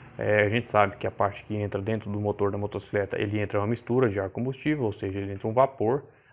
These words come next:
não é combustível líquido. E com a motocicleta fria, a gente tem um pouquinho mais de dificuldade pra isso se tornar, é, um vapor.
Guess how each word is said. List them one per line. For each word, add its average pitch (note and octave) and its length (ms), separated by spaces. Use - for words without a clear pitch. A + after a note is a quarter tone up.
não G#2+ 160
é C3 80
combustível A2 580
líquido. C3+ 400
E D#3+ 80
com - 140
a D#3 40
motocicleta D3 460
fria, C3+ 460
a C3 60
gente C3+ 180
tem C3+ 140
um C3 60
pouquinho C3 340
mais A#2+ 220
de A#2 80
dificuldade A#2 600
pra A2 280
isso A2 440
se - 160
tornar, G#2 440
é, G#2+ 300
um A2+ 100
vapor. G#2 440